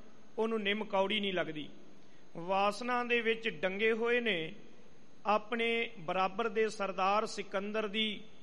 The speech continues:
ਸਿੱਖਿਆ ਮੰਨਣ ਦੀ ਬਜਾਏ ਉਹਦੇ ਤੇ ਹਮਲਾ ਕਰ ਦਿੱਤਾ। ਫਿਰ ਦੋਵਾਂ ਦੇ ਵਿੱਚ ਆਪਸੀ ਜੰਗ ਹੋਇਆ ਤੇ ਉਸ ਜੰਗ ਦਾ ਨਤੀਜਾ ਇਹ ਨਿਕਲਿਆ ਕਿ ਸਿਕੰਦਰ ਜਿੱਤ ਗਿਆ ਤੇ ਇਬਰਾਹਿਮ ਜਿਉਂਦਾ ਗ੍ਰਿਫਤਾਰ ਹੋ ਗਿਆ, ਪਕੜਿਆ ਗਿਆ।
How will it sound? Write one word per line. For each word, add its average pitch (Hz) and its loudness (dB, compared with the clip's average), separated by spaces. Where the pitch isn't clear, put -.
ਸਿੱਖਿਆ 269 2
ਮੰਨਣ 233 0
ਦੀ 220 0
ਬਜਾਏ 185 4
ਉਹਦੇ 220 2
ਤੇ 202 2
ਹਮਲਾ 160 0
ਕਰ 175 0
ਦਿੱਤਾ। 165 -2
ਫਿਰ 214 0
ਦੋਵਾਂ 240 2
ਦੇ 220 4
ਵਿੱਚ 208 2
ਆਪਸੀ 196 2
ਜੰਗ 180 2
ਹੋਇਆ 175 2
ਤੇ 208 6
ਉਸ 220 4
ਜੰਗ 180 2
ਦਾ 214 4
ਨਤੀਜਾ 208 0
ਇਹ 220 4
ਨਿਕਲਿਆ 180 0
ਕਿ 220 2
ਸਿਕੰਦਰ 208 0
ਜਿੱਤ 175 -2
ਗਿਆ 208 4
ਤੇ 214 0
ਇਬਰਾਹਿਮ 196 2
ਜਿਉਂਦਾ 190 -2
ਗ੍ਰਿਫਤਾਰ 185 0
ਹੋ 170 0
ਗਿਆ, 175 2
ਪਕੜਿਆ 170 -2
ਗਿਆ। 135 -6